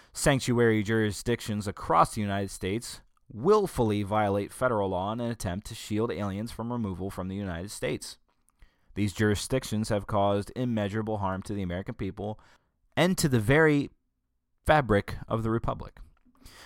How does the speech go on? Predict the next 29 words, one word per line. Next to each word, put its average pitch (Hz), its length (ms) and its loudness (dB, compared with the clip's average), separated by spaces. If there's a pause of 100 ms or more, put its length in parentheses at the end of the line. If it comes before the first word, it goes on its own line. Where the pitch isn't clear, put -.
(120)
Tens 170 300 6
of 120 100 2
thousands 127 540 6
of 98 80 0
removable 110 520 2
aliens 110 460 2
have 113 300 2
been 117 160 2
released 107 440 -2
into 104 200 -4
communities 107 560 -4
across 101 340 0
the - 80 -4
country 98 380 -6
solely 139 340 0
because 110 300 -2
of 107 260 -2
their 104 280 0
home 127 220 0
countries 104 460 -2
refuse 117 300 -2
to 117 160 0
accept 104 320 0
their 110 100 2
reparation. 104 720 0 (2000)
Repatriation, 107 920 -4 (160)
my 98 120 0
bad. 85 260 -4 (200)
Repatriation. 120 760 2